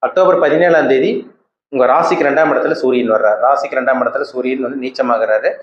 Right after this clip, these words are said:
பன்னெண்டாம் அதிபதி நீச்சமாகறாரு. அப்போ வந்து பாத்தீங்கன்னா, விரயஸ்தானாதிபதி உங்களுக்கு பலம் இழக்கிறாரு. விரயங்கள் வந்து பாத்தீங்கன்னா கம்மியாக போகுதுன்னு அர்த்தம்.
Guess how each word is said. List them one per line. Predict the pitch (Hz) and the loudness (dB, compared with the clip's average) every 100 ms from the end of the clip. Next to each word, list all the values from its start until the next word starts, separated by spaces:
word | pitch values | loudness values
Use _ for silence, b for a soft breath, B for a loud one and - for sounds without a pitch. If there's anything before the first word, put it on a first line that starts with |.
| B B | B B
பன்னெண்டாம் | 131 156 170 156 | -2 0 2 2
அதிபதி | 123 135 | 0 0
நீச்சமாகறாரு. | 160 127 127 120 113 110 120 | -2 -2 -2 0 0 2 0
அப்போ | 131 | 0
வந்து | 131 127 | -2 -2
பாத்தீங்கன்னா, | 139 120 160 180 - | -4 -2 -2 0 0
விரயஸ்தானாதிபதி | 135 202 202 202 170 165 147 139 180 247 B B - | 2 2 0 0 2 2 0 -2 -4 -6 B B -8
உங்களுக்கு | 131 131 123 | -2 -2 2
பலம் | 123 147 135 | 2 4 2
இழக்கிறாரு. | 117 120 113 113 | 2 2 0 2
விரயங்கள் | 131 185 202 190 170 | 2 4 4 4 2
வந்து | 147 - | 2 0
பாத்தீங்கன்னா | - 139 - | 0 0 0
கம்மியாக | 143 185 190 151 | 0 2 2 2
போகுதுன்னு | 143 113 143 104 | 0 -2 -2 -2
அர்த்தம். | - | -6